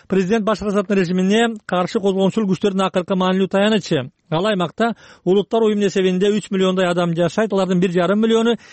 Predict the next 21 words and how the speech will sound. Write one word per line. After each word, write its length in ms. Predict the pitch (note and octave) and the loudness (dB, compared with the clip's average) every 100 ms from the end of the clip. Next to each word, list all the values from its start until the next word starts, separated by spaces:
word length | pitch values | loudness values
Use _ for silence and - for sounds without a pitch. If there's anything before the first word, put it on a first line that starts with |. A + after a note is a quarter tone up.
| - | -20
Сириянын 420 | - G#3 G#3+ G#3+ | -4 0 0 0
башка 300 | G3 F3+ G#3+ | 0 -2 0
бөлүктөрүнөн 580 | F#3 F#3+ - F3+ G#3 A3 - - | 0 0 0 0 0 -2 -6 -10
жер 300 | D#3 D#3+ G#3+ | -2 0 0
которуп 400 | G#3 F#3 F3 F3+ | 0 -2 -2 -4
келгендер. 600 | - E3+ F3+ G3 F3 B2 - _ _ | -4 -4 -2 0 0 -2 -8 _ _
Идлибте 320 | F3 F3+ F3+ | -2 -2 -2
ошондой 320 | G#3 A3 A3 A3+ | 0 2 2 2
эле 80 | |
Ал-Каидаға 520 | G#3+ G3 G3+ G3+ G#3 F#3+ | 2 0 -2 -2 0 0
байланышы 420 | F#3+ F#3+ F3+ G#3 | 0 0 0 0
бар 100 | G3 | 0
Жабхат 440 | E3 F#3 A3 G3 | 0 -2 -2 -2
Аль-Нусра 420 | F3+ F#3 G3+ A3 | -2 -2 0 0
тобунун 340 | F#3 F#3+ A3 A3+ - - | 2 2 2 0 -6 -8
он 260 | E3+ F#3 A3+ | -2 0 0
миңдей 220 | A3+ A3 | 0 -2
согушкери 540 | G#3 G3+ - G3+ A3 A3+ - - | 0 -2 -2 0 0 -2 -8 -6
бардыгы 420 | D#3+ G3 G3+ G3+ | -2 -2 -2 0
дагы 360 | F#3 F3 F#3 F3 | 0 0 -2 -2
маалымдалууда. 880 | F3 F3+ F3+ F3+ F#3+ G3 G#3+ A#3+ | -2 0 0 0 0 2 2 0